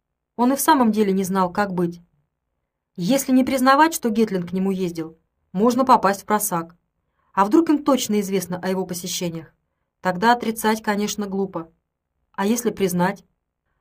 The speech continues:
Что они знают о Гетлине? Нет, лучше признать. «Да, я, кажется, знаю этого человека», неуверенно произнес Хойзер.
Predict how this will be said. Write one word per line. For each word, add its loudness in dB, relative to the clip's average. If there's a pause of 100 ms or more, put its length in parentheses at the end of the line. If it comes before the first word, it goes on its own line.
(200)
Что 2
они 2
знают 2
о 0
Гетлине? -6 (960)
Нет, -2 (140)
лучше -4
признать. -4 (1000)
«Да, 4 (180)
я, 2
кажется, 0
знаю 2
этого -6
человека», -4 (720)
неуверенно 0
произнес -4
Хойзер. -8